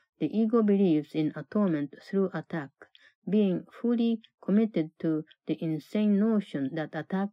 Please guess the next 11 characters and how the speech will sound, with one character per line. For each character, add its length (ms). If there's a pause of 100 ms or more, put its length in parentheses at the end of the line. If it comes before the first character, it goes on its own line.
(100)
is 160
salvation, 760 (560)
and 160
you 280
who 240
cherish 640
guilt 340 (280)
must 280
also 520
believe 380
it. 160